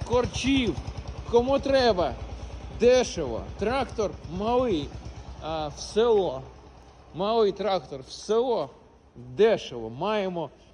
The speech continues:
цілий склад таких. О, дивіться, яка красота. Є трьохточкові, є одноточкові, є триста п'ятдесяті, двісті сорокові. Тут тако темно, я не буду тут довго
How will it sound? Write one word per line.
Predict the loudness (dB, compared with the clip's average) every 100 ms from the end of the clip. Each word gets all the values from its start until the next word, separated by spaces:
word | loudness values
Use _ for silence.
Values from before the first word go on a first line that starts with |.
| -20 -20
цілий | -10 0 2 4 2
склад | -2 2 6 6 2
таких. | -4 -8 -10 -4
О, | 0 2 2
дивіться, | 0 0 -2 -4
яка | -8 -6 -8
красота. | -10 -10 -12 -12 -14 -18 -20 -20 -20 -20 -14
Є | -6 2 2
трьохточкові, | 4 2 0 0 -2 -2 -2 0 2 0 -6
є | 0 0
одноточкові, | 2 0 -2 -4 -4 -8 -8 0 2 2 -2 -12 -20 -20
є | -16 -4 2 2
триста | 2 0 0 -6
п'ятдесяті, | -6 -6 -6 -2 0 0 -2 -14
двісті | -8 -4 -4 -6 -10
сорокові. | -6 -2 -2 -2 2 2 2
Тут | -2 -6
тако | -6 -4
темно, | 2 4 4 0
я | -2 -2
не | -2
буду | 0 -2
тут | -2 -6 0
довго | 2 2 -2